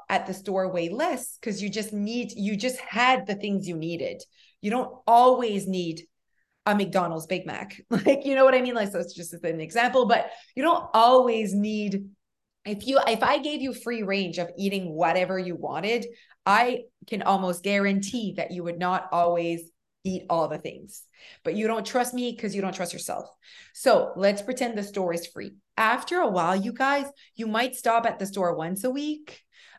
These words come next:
uh, just for, like, the necessities, or just because you're like, "Ooh, I'm going out here, so I'm gonna go and stop and, and get a new dress,"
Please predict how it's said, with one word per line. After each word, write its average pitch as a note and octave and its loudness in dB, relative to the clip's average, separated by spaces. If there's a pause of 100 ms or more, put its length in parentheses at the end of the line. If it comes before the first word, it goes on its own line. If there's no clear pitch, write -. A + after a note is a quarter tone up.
uh, F#3 4
just G3+ -6
for, A3 -2
like, G3+ 2
the G3 0
necessities, A#3+ -2
or G3 0
just G3 -6
because G#3 -4
you're G3 -2
like, F#3 0
"Ooh, B3+ 0
I'm G3 0
going G#3+ 0
out G#3 0
here, A3 -2
so - -4
I'm F#3+ -2
gonna F#3+ 0
go F#3+ 2
and E3+ -4
stop F3+ 0
and, F3 -8
and E3+ -6
get F3+ 0
a F3 -2
new E3 -6
dress," - -10